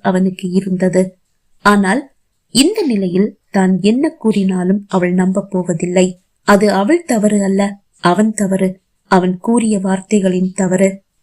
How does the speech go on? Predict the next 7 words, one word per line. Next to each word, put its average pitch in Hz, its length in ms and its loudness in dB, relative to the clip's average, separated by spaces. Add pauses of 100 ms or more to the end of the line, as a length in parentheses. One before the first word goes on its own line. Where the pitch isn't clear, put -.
(220)
"ஓகே" 202 380 2 (760)
என்று 254 240 2
கூறியவன் 247 600 0 (480)
தன் 208 220 4
உடை 226 280 0
டவலை 190 460 0
எடுத்துக்கொண்டு 175 680 -2